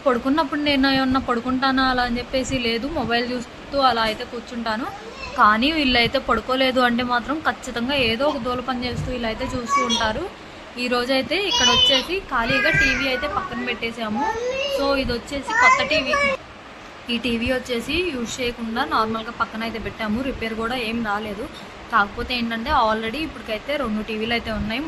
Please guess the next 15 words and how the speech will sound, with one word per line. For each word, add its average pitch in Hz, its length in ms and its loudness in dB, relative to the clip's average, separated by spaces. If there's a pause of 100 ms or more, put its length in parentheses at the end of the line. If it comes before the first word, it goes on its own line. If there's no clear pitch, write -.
మూడు 226 180 -2 (100)
పొయ్యిలు 220 300 -2 (100)
ఉండకూడదు 233 520 -2
అన్నట్లుగా 226 440 -4
మూడు 233 220 -2
టీవీలు 226 340 -4
ఉండకూడదు 226 460 -2
అని 220 160 -4
అయితే 220 180 -8 (560)
ఎవరో 226 180 0 (100)
చెప్పారనమాట. 233 640 0 (140)
So 277 140 -4
అందుకని 220 320 -4
చెప్పేసి 226 260 -8 (100)
టీవీ 233 200 -6